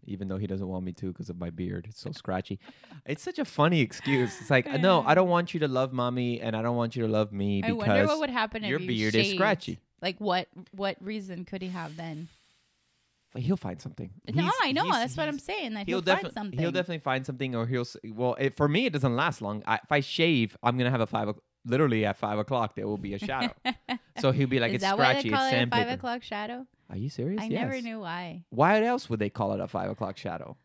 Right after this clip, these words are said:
Speaker 2: Um,
Speaker 1: Because you shave in the morning, and then, you know, the regular
Speaker 2: Mm.
Speaker 1: patterns of capitalism work
Speaker 2: <laughs>
Speaker 1: style of going into work nine to five, five o'clock shadow.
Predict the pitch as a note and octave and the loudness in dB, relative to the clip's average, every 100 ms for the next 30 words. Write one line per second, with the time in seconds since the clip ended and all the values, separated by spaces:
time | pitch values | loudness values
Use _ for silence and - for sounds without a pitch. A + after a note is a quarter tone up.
0 | _ A#3 B3+ C4 C4 C4 B3+ C4 C#3 C#3+ | _ -4 -2 0 0 -2 -4 -2 2 4
1 | C3+ C3+ - D#3 F#3 F#3 C#3+ A#2+ A#2 B2+ | 4 4 6 4 4 0 2 2 2 -2
2 | - A#2+ A#2 A2+ G#2+ G#2+ A#2+ A2 G#2 G2+ | -8 -4 0 0 -2 -2 -2 2 2 0
3 | - A2 G#2+ A#2+ B2 C#3+ C#3+ C3+ C3 C3 | -4 -4 0 0 0 2 4 4 2 0
4 | G3 F#3+ F#3 F3 F3 F3+ C3+ B2+ B2+ B2+ | -6 -12 -12 -14 -12 0 8 8 8 4
5 | B2 A2 - C3+ B2 C#3 C3 B2+ A#2 A#2+ | 2 -2 -2 2 4 4 4 4 4 2
6 | A#2 - A#2 A2+ B2 A2+ - - F3+ - | 0 -4 0 4 4 4 -8 -14 -10 -10
7 | - _ - A#2 G2 G#2 G#2 G2 - - | -12 _ -2 2 2 2 0 -4 -8 -6
8 | G#2+ - C3 C3+ C#3 C#3 D3 A#2 A#2 - | -6 2 6 8 8 6 4 6 4 2
9 | G2+ F#2+ G2 C3+ C#3+ - A#2+ G2+ F#2+ A2 | -8 -4 -2 0 -2 -2 -2 -2 -4 -8
10 | - - - - G#2 A2+ - D3 D#3 F#3+ | -14 -20 -8 2 4 4 6 4 4 4
11 | A3 A#3+ G#2 | 4 6 4